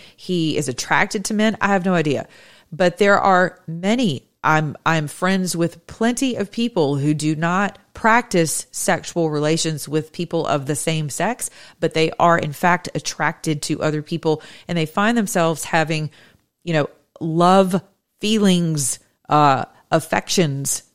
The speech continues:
for people who are of the same sex. Now, I'm not gonna go into, 'cause I don't have the time to do it, and it deserves the time to have a conversation. And maybe I'll host a space about this.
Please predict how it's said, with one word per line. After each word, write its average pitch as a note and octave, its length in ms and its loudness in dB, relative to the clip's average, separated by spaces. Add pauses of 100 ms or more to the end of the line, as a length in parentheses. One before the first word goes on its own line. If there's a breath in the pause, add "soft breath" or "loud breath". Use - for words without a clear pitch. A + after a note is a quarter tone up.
for E3 140 -6
people F3 420 -2
who E3 160 2
are F3 160 4
of D3+ 260 2
the F3 100 0
same D#3+ 360 -2
sex. - 580 -4 (140)
Now, E3+ 320 0 (420 soft breath)
I'm G3 200 4
not A#3 160 4
gonna F3+ 160 0
go E3+ 200 0
into, D3+ 640 0 (500)
'cause E3 140 -2
I E3+ 80 2
don't C#3+ 140 -2
have D3 320 -2
the D3+ 80 -4
time G3 380 0
to C#3 100 -6
do C#3 200 0
it, D3 220 2
and D#3 100 -2
it C#3+ 120 -6
deserves D3+ 640 0
the B2+ 100 -4
time B2+ 460 -6
to B2+ 60 -6
have B2 220 -4
a B2+ 60 -6
conversation. C#3 520 -6
And G#3+ 60 -2
maybe C4+ 200 0
I'll D#4+ 120 2
host D4 280 0
a B3+ 60 0
space D#3 380 -2
about C3+ 300 -4
this. - 380 -6